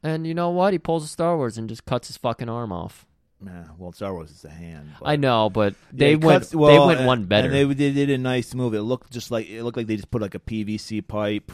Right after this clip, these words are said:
Speaker 2: like, in the sleeve and just put some ketchup on it. And he's like, "Ah."
Speaker 1: I love this. Everybody's, like, disturbed. F-, everyone's puking. And,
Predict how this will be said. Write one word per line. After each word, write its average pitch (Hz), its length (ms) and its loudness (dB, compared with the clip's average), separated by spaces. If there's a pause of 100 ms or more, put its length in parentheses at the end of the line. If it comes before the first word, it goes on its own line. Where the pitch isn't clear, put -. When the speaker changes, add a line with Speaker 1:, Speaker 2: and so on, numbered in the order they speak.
Speaker 2:
like, 98 300 -10
in 101 80 -8
the 95 80 -8
sleeve 110 680 -4
and 101 220 -8
just 98 200 -12
put - 120 -12
some 95 100 -10
ketchup 104 480 -8
on 110 280 -4
it. 110 240 -4 (1040)
And 110 100 -10
he's 107 160 -12
like, 120 180 -14
"Ah." 208 1300 0
Speaker 1:
I 139 120 -4
love 156 280 4
this. 120 200 2 (100)
Everybody's, 175 600 4
like, 143 260 -4
disturbed. 175 880 2 (140)
F-, - 160 -20 (300)
everyone's 135 460 -4
puking. 208 1080 2 (460)
And, 160 360 2